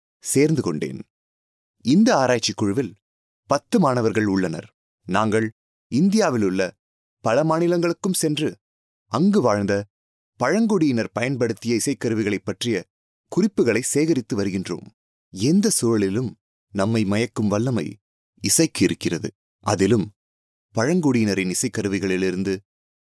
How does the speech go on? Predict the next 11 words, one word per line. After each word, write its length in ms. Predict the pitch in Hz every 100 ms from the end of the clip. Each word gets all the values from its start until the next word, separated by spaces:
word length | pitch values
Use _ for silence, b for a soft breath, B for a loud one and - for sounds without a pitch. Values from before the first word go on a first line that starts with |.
| -
வெளிவரும் 500 | 98 131 113 95 90
இசைக்கு 440 | 85 113 - 110 107 _ _ _ _ _ -
ஓர் 220 | 95 98
அபூர்வ 360 | 98 127 175 170
சக்தி 340 | - - 135
உண்டு. 360 | 87 78 - - _ _ _ _ _
ஒவ்வொரு 400 | - 135 165 180
மாநிலத்திலும் 720 | 110 107 110 101 - 117 101 - _ _
பழங்குடியினர் 720 | 127 147 180 156 123 107 92
பற்றிய 360 | 104 - 110 92
வரலாறும் 560 | 92 98 92 95 98